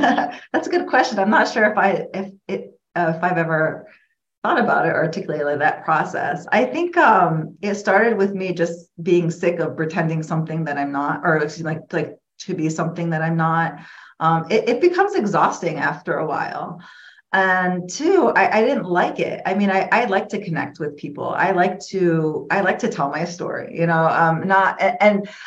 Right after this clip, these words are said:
I really like, well, I like to relate to people. Um, and I like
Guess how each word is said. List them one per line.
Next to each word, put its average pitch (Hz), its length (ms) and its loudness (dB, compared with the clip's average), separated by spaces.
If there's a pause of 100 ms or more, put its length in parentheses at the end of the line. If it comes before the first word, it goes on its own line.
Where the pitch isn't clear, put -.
I 240 80 6
really 330 180 4
like, 302 260 6 (140)
well, 220 480 8 (500)
I 262 140 4
like 302 240 2
to 262 120 -2
relate 185 380 0
to 165 100 -6
people. - 580 -8
Um, 156 580 4 (160)
and 165 320 0
I 190 140 2
like 196 260 2